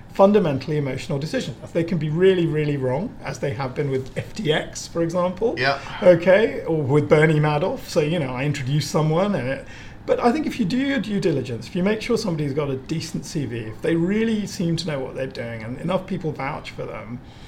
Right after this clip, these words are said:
Speaker 1: I think you can make informed decisions. And it took us a, a while then to go from there to, to making the movie. But the next critical step,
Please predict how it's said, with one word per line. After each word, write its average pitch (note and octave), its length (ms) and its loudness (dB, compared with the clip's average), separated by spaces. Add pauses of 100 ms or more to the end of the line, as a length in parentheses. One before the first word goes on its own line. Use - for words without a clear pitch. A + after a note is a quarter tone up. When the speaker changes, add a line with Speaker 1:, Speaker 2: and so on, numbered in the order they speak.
(200)
Speaker 1:
I F#3+ 80 -4
think A#3+ 100 0
you A#3+ 60 0
can C4+ 280 6
make G#3 200 2
informed D3+ 380 -4
decisions. C#3+ 420 -8
And F3 100 -4
it G3 80 -4
took - 160 -4
us A3+ 80 0
a, G#3+ 320 4
a F#3 80 2
while F#3 540 6
then D#3+ 520 0 (340)
to E3 100 0
go E3 180 6
from D#3+ 280 2
there C#3 500 0 (200)
to, E3 520 4
to E3 100 -2
making G3+ 280 2
the D3 60 0
movie. C3 180 0
But - 140 -4
the D#3 60 0
next C4+ 360 2 (120)
critical A3 500 -4
step, - 520 -12